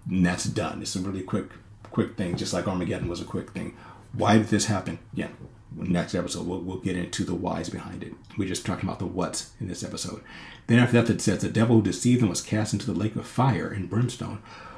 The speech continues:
where the beast and the false prophet are." This is really interesting because after we get done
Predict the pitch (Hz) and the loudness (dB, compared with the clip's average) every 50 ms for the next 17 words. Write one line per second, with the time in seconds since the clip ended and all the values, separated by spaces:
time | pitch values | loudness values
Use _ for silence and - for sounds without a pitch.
0 | - - - - 113 110 107 104 92 - - - - 131 160 180 170 - - - | -18 -6 2 6 6 6 6 6 2 0 -6 4 8 10 12 12 10 8 2 2
1 | 104 98 95 - - 117 131 135 - - - - 151 143 - - - - - - | 2 2 0 0 2 2 2 2 0 -4 -2 -2 0 0 0 0 -4 -4 -8 -16
2 | - - - - - 127 143 139 - - - - - - - - - - - - | -20 -20 -10 6 8 10 10 10 8 6 2 -4 -8 -12 -16 -20 -20 -20 -20 -20
3 | - - - - - - - - - - - - - - 107 147 196 202 - 151 | -20 -20 -20 -20 -20 -20 -20 -20 -20 -20 -20 -20 -6 4 6 8 8 8 8 6
4 | 120 98 101 95 120 135 151 117 107 135 139 - 107 - 107 98 104 101 - - | 6 4 4 2 2 4 4 4 4 2 2 2 2 0 2 0 0 0 2 0
5 | 110 101 - - 117 143 - - 165 147 139 127 110 - - - - 120 123 - | 0 0 0 2 2 2 4 6 6 8 8 6 6 2 2 4 4 4 4 2
6 | - - - 123 135 107 87 95 98 - - | -2 2 4 6 6 6 4 2 -2 -6 -10